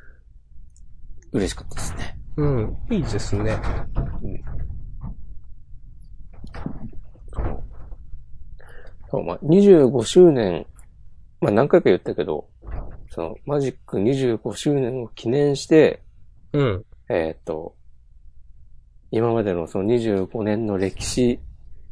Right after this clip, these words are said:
Speaker 1: を彩る、マジックといえばこれ、みたいな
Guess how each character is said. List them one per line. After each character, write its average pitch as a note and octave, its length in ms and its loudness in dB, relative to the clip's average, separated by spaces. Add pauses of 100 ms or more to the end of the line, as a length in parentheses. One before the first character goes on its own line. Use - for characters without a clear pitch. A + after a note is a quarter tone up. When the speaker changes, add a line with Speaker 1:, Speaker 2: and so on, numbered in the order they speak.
Speaker 1:
を C3+ 280 8
彩 D#3 420 10
る、 A2+ 260 4 (460)
マ C#3 140 2
ジ F3 120 4
ッ - 60 2 (100)
ク - 140 -4
と B2 120 -2
い A2 180 -2
え C#3 100 8
ば A2+ 120 2
こ - 240 -2
れ、 D#3+ 320 6
み G2+ 100 -6
た A2 140 -2
い F2 80 0
な D#2+ 220 -6